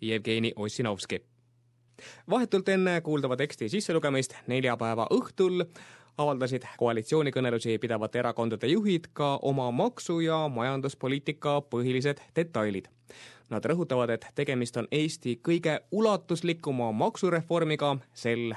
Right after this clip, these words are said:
sajandil. Senisest kõrgemalt soovitakse maksustada rohkem teenivaid inimesi ja seniselt madalamalt soovitakse maksustada vähem teenivaid inimesi. Tulumaksuvaba miinimum tõuseb saja seitsmekümnelt eurolt viiesajale eurole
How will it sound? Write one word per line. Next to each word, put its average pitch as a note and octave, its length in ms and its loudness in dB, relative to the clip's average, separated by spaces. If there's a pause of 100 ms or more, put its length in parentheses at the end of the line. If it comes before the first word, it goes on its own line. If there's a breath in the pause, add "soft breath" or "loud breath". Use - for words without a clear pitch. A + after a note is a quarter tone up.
(180 loud breath)
sajandil. G2+ 460 0 (460)
Senisest A2+ 460 0
kõrgemalt F#3 420 2
soovitakse D3 440 0
maksustada B2 580 -2
rohkem F3+ 480 0
teenivaid D#3 540 2
inimesi C#3+ 520 0 (280 loud breath)
ja A#2 240 2
seniselt A#2 460 -2
madalamalt F3+ 540 0 (140)
soovitakse D3 480 -2
maksustada C#3 600 0 (120)
vähem A2 380 0
teenivaid G#2+ 500 2
inimesi. G#2+ 440 -2 (840 loud breath)
Tulumaksuvaba A2+ 680 0
miinimum G3 500 4
tõuseb D#3 340 2 (160)
saja G#2+ 320 -2
seitsmekümnelt C#3+ 840 -2
eurolt D3 360 2 (360)
viiesajale B2 680 0
eurole C#3 400 2